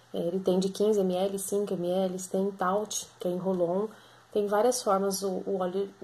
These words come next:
o olíbano. É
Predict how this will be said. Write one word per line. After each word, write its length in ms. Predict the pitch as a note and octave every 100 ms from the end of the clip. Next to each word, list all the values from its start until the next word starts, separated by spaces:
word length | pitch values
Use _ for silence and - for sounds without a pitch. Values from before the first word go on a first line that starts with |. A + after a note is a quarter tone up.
| - -
o 160 | F#3
olíbano. 540 | F#3+ F#3+ D#3+ E3 F3 F#3 - _ - - - - - - G#3
É 540 | F#3+ F#3+ F#3 F3+